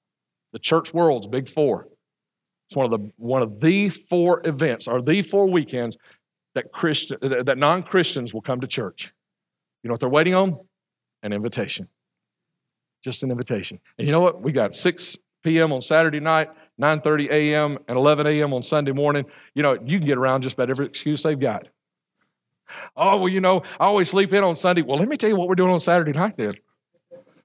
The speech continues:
"Well, you know, Saturday night's always date night." Well, let me tell you what we're doing on Sunday morning then. And you know what you can do? You can, you can bring three different visitors and sit, you can come to every service and bring three different visitors and sit by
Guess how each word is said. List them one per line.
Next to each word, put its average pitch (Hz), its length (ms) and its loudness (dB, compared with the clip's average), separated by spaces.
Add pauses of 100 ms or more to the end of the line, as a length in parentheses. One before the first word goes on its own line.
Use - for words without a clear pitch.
"Well, - 100 2
you 214 60 4
know, 196 100 2
Saturday 196 320 2
night's 196 240 0
always 190 240 2
date 208 180 4
night." 175 140 0
Well, 175 80 2
let 226 80 6
me 302 80 -2
tell 302 140 2
you 285 60 -2
what 233 100 4
we're 240 60 2
doing 220 180 4
on 220 80 2
Sunday 208 240 2
morning 214 260 2
then. 120 240 -6 (380)
And 151 60 -4
you 185 60 2
know 220 80 2
what 233 160 4
you 240 80 0
can 214 100 0
do? 254 100 4
You 247 180 4
can, 214 100 -2 (140)
you 247 80 0
can 254 100 -2
bring 190 180 4
three 269 500 2
different 269 480 0
visitors 175 640 2
and 180 160 2
sit, 233 320 2
you 226 120 -2
can 196 80 -4
come 190 160 2
to 190 80 4
every 180 180 2
service 196 320 2
and 165 80 -4
bring 180 160 2
three 202 200 0
different 165 280 0
visitors 151 320 2
and 123 60 -8
sit 165 240 0
by 143 240 4